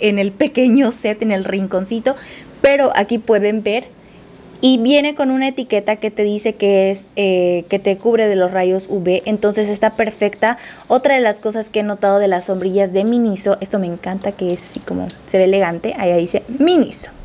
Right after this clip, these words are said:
Otra de las cosas que me encanta es que, este, he notado que dan menos calor que otras sombrillas que son mucho más ligeras y no tienen este como doble forro. Y por eso yo soy fan de Miniso, porque así te proteges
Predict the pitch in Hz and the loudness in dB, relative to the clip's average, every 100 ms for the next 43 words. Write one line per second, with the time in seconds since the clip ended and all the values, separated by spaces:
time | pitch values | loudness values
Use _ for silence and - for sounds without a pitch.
0 | - - - - - - - - - 269 | -20 -20 -20 -20 -20 -18 -16 -8 2 2
1 | 330 339 240 214 202 214 214 185 185 185 | 4 2 2 2 2 0 -2 -4 -2 -2
2 | 196 196 233 - 220 214 - 233 233 233 | -2 -2 -8 -4 -4 -4 0 2 2 0
3 | - - - - 220 202 - 196 - 262 | -8 -20 -20 -4 -2 -2 -2 -4 2 2
4 | 285 311 226 214 226 226 208 208 214 214 | 2 0 -2 0 -2 -4 -4 -4 -4 -2
5 | 220 233 240 254 254 220 190 180 220 262 | 0 0 0 0 -2 -4 -2 0 -2 -2
6 | - 214 214 208 220 220 208 190 196 202 | -2 -2 0 -2 0 -2 -2 -2 0 0
7 | 214 185 - 196 196 196 196 190 196 208 | 0 -4 -4 -2 0 0 0 0 0 0
8 | 208 190 196 208 208 196 202 202 196 190 | 0 0 0 0 -2 0 -2 0 -2 -2
9 | 208 196 185 185 190 185 180 196 214 - | -4 -2 -4 -2 0 2 2 0 -2 0
10 | 311 320 269 - - - - - - - | 2 2 0 -4 -8 -20 -20 -20 -20 -2
11 | 277 277 285 254 233 214 208 208 180 196 | 0 2 0 0 -6 -6 -6 -6 -8 -6
12 | 208 185 - 185 - 180 214 208 214 196 | -6 -6 -8 -10 -6 -4 -2 -2 -2 -2
13 | - 196 208 | -4 -2 -4